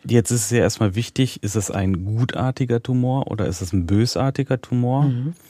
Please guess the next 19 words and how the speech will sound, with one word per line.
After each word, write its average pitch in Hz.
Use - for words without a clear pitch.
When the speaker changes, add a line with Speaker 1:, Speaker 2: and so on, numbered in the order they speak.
Speaker 2:
Also 143
worauf 156
ich 156
grundsätzlich 113
Speaker 1:
Mhm. 113
Speaker 2:
hinaus 139
will, 175
ist, -
dass 143
der 139
Patient, 143
der, -
die 110
Patientin 120
einfach 151
bei 131
der, 117
äh, 117
Nennung 123